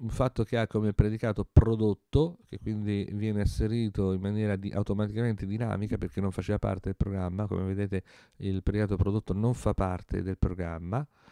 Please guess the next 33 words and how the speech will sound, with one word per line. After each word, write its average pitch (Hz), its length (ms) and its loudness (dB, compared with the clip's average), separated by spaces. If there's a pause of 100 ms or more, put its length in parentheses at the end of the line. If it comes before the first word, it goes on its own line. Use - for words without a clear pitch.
(400)
viene 110 300 2
quindi 113 240 0
asserito 110 340 2
dinamicamente 113 680 0
prodotto 139 540 4
con 113 220 0
questi 101 300 -4
tre 104 140 -2
argomenti, 95 580 -2
i, 98 460 -4
i 101 80 0
due, 107 420 2
eh, 90 280 -4
fattori 104 600 0
e 98 180 -2
il 92 60 0
risultato 95 540 -2
della 92 180 -2
moltiplicazione. - 880 -6 (460)
Dopodiché, 131 580 4
per 135 340 4
non 117 320 4
occupare 107 500 2
memoria, 110 600 2
invece 110 360 0
che 104 160 -2
chia-, 113 220 -2
fare 107 220 0
una 101 100 -2
chiamata 104 400 0
ricorsiva, 113 580 0
si 95 120 -2
fa 95 260 -2